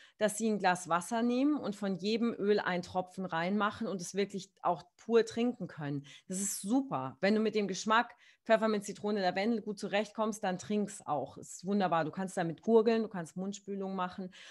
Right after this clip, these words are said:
du kannst es hinter die Ohren auftragen, natürlich um die Nase rum und vor allem, du kannst es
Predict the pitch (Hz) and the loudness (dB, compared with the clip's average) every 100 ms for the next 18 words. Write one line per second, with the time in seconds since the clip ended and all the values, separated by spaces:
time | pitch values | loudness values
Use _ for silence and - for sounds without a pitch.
0 | - - 214 202 196 - 247 254 254 233 | -18 -8 -2 -2 -4 -4 2 4 2 -2
1 | 233 214 214 220 - 202 208 - - 202 | -2 0 0 0 2 0 0 -10 -2 0
2 | 208 208 226 - - 190 185 - 254 247 | 0 -2 -10 -12 -10 -8 -8 -4 -2 -2
3 | 247 - - 240 247 226 208 190 202 196 | -4 -8 -2 0 0 0 0 0 0 0
4 | 202 196 214 - 208 214 - - 160 170 | -2 -2 -2 -2 -2 -2 -6 -4 -2 -2
5 | 170 180 165 156 | -4 -6 -8 -10